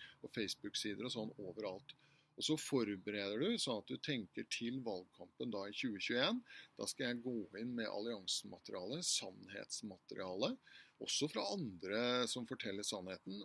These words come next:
og dele og, og på en måte skape debatt i mine lokale nettverk, og bruke den tilliten som du da har bygd opp i Norsk Folkehjelp, eller i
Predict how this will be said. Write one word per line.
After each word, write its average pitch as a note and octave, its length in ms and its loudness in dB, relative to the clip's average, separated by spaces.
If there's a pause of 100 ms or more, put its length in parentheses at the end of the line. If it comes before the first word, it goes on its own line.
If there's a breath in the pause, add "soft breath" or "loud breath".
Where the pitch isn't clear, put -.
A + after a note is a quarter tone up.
og B2 200 0 (320 loud breath)
dele D#3 500 6 (100)
og, D#3+ 400 0 (160)
og D3+ 260 -8 (800)
på E3+ 40 -4
en F3+ 40 -4
måte E3 240 -2
skape B2 480 0
debatt B2+ 380 -4 (100)
i - 20 0
mine A2 540 -2
lokale G2+ 480 -4
nettverk, A2 480 -6
og B2+ 80 -8
bruke A#2+ 560 0
den A2 220 2 (340 loud breath)
tilliten G2+ 720 -2
som C3+ 240 -4
du C3+ 60 2 (100)
da A2+ 160 2
har A#2+ 240 -4
bygd A2+ 380 0
opp - 240 -8 (100)
i D3 140 -4 (100)
Norsk F3 240 -4
Folkehjelp, C3+ 560 -2
eller C3 220 -2 (100)
i C#3 140 -2